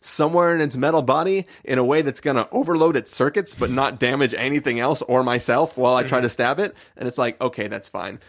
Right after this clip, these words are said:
Speaker 1: So she's
Speaker 2: It's
Speaker 1: trying
Speaker 2: gonna
Speaker 1: to
Speaker 2: fry
Speaker 1: do it.
Speaker 2: its neural nets,
Speaker 1: <laughs>
Speaker 2: Chris.
Speaker 1: Yeah, yeah, my bad. But so she's trying to fight it. She can't.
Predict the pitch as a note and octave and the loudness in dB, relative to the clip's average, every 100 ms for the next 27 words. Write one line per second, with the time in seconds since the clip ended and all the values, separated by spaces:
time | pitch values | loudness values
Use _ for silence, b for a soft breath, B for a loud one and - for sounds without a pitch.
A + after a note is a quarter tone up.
0 | b - - A#3 A#3 F3 - b b - | b -12 -6 -4 -4 -6 -14 b b -4
1 | F3 F#3+ F#3 E3+ E3 E3 D#3 C#3+ C#3 B2+ | 2 2 4 4 6 6 2 -2 0 0
2 | B2 A#2+ - - C4+ - C#3+ D3 E3 C3+ | 0 -4 -4 -8 -8 -6 -6 -2 -4 -4
3 | D3 C#3 A#2 A2+ G#2+ A2+ C3 B2 G#2+ D3+ | 0 0 0 -4 -6 -8 -6 -4 -4 -6
4 | G#3+ A#3+ B B F#3 E3 - b b - | -8 -20 B B 2 2 0 b b -4
5 | D3+ A3+ A#3 A3+ - - - F3 D3 - | -4 -4 -6 -8 -10 -8 -2 0 0 -2
6 | G#2+ G#2 - _ _ - - - A2+ G2+ | -2 -2 -8 _ _ -4 -2 -2 -4 -8